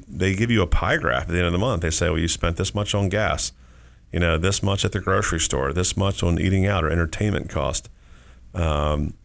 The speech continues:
and you can really dial that in. And if you're married, you can say, "Honey, we spent way too much on entertainment this month. Um, you know, how do we, how do we tighten the belt?" And I'm not saying to have zero fun, you know.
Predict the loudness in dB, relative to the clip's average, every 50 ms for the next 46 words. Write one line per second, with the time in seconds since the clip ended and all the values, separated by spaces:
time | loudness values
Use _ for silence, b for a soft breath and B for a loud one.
0 | -20 -12 -2 4 6 6 6 6 6 4 4 4 6 6 6 4 4 4 4 4
1 | 4 4 4 4 4 4 4 4 4 4 2 2 2 2 0 0 2 2 2 2
2 | 4 4 2 2 0 -2 -6 -16 -20 -20 -20 -20 -20 -20 -20 -20 -20 -18 -18 -18
3 | -10 -10 -10 -4 -2 -2 0 0 0 2 4 4 4 4 4 2 2 2 2 0
4 | 0 0 2 2 0 2 0 -2 -2 0 0 0 2 2 0 0 -2 -2 -2 0
5 | 2 2 0 0 -2 -2 -2 -2 -2 0 -2 0 0 -2 -2 -2 -4 -2 -4 -4
6 | -6 -6 -8 B B B B B B B B B B B B B B 2 2 4
7 | 4 4 4 4 4 4 4 4 4 4 4 4 4 4 4 2 2 2 2 2
8 | 0 0 0 0 2 2 4 4 4 4 4 2 2 2 2 4 4 2 2 2
9 | 2 2 2 4 4 4 4 4 2 2 2 2 2 2 2 4 4 4 4 4
10 | 4 4 4 2 2 0 -2 -2 -2 0 2 2 2 4 4 2 0 -2 -2 -4
11 | -2 -2 0 -2 0 0 0 2 0 0 -2